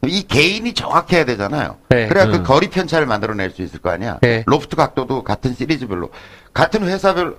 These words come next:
Speaker 1: 그러니까 회사마다 사십팔 도인 피칭 웨지도 있고, 사십칠 도,
Speaker 2: 칠 도, 제가 사십칠 도예요.
Speaker 1: 사십육 도도 있어요.
Speaker 2: 네.
Speaker 1: 또
Speaker 2: 다, 다 달라.
Speaker 1: 이, 이것도 오십사 도짜리도 있거든요.
Speaker 2: 오십오 도짜리도 있고.
Speaker 1: 그러니까 이렇게 봐봐.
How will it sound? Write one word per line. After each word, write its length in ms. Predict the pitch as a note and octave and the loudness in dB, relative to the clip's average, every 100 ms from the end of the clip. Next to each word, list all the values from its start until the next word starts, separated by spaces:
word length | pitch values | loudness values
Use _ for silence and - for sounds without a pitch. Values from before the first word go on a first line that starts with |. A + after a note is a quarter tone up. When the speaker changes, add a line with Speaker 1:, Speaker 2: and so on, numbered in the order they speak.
| - | -6
Speaker 1:
그러니까 300 | C3 C3 B2+ | -2 0 2
회사마다 500 | F#3 G#3 G3+ F3 E3 | 4 6 6 4 2
사십팔 460 | - C#3 - F3+ F3+ | -2 -6 -2 0 0
도인 360 | F#3 D#3+ C#3 | -2 -2 -6
피칭 300 | - - D3 | -10 -10 -4
웨지도 280 | C#3 - B2+ | -4 -2 -4
있고, 180 | B2+ C3 | -4 -4
사십칠 520 | - A#2+ - - F#3+ | -2 -2 -2 2 4
도, 120 | G3 F3+ | 6 6
Speaker 2:
칠 0 | |
도, 0 | |
제가 200 | E3+ G#3+ | 8 8
사십칠 320 | D#3+ E3+ F3+ | 6 4 4
도예요. 140 | D#3 A3 | 6 6
Speaker 1:
사십육 280 | G#2 C#3+ - | 2 -2 2
도도 200 | A3 F3+ | 2 2
있어요. 280 | - - C#2+ | -2 -4 2
Speaker 2:
네. 280 | A#2 G#2 - _ _ | 2 2 -2 _ _
Speaker 1:
또 80 | F3+ | 4
Speaker 2:
다, 140 | E3 | 4
다 180 | - F3 | 4 6
달라. 260 | G3+ F#3+ - F#2 | 6 6 2 0
Speaker 1:
이, 260 | E3+ E3+ A2 | 0 0 0
이것도 480 | D#3 G3 F#3+ D3+ C3+ | 0 2 2 2 2
오십사 400 | E3+ - C3 D3 | 0 0 0 0
도짜리도 420 | F#3+ F3+ D#3+ A#2 | 0 0 -2 -4
있거든요. 300 | F#2 D#2+ D#2 | -6 0 4
Speaker 2:
오십오 300 | C3+ F3+ C3+ | 6 8 8
도짜리도 320 | D3 E3 B2 | 8 8 6
있고. 160 | A#2 A#2 | 2 2
Speaker 1:
그러니까 200 | F3+ F3+ | 4 2
이렇게 280 | G#3 G3+ D3 | 2 2 2
봐봐. 260 | G2+ D#2 | 2 0